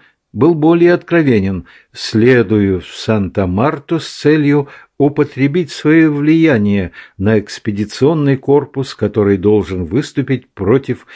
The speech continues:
Маракайбо». В тот же день он ещё раз написал Урданете:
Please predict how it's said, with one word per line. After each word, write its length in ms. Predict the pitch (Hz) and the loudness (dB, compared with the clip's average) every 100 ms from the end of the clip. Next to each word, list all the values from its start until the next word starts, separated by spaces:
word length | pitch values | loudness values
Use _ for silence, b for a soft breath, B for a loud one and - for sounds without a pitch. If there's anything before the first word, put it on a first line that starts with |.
| B - | B -6
Маракайбо». 880 | 92 110 113 - 92 76 69 - _ _ _ _ _ _ _ _ | -2 0 -2 -4 -4 -4 -8 -14 _ _ _ _ _ _ _ _
В 100 | _ | _
тот 240 | 101 117 | 0 0
же 120 | 104 117 | 2 0
день 440 | 101 104 101 104 _ _ _ - | 0 0 -2 -10 _ _ _ -10
он 160 | 101 104 | -2 0
ещё 460 | 117 - - 117 | 0 -2 2 2
раз 240 | 127 117 - | 2 0 -4
написал 460 | 113 120 120 117 | -4 -4 0 0
Урданете: 720 | 123 120 120 107 92 78 - | 0 -2 -2 -2 -4 -6 -14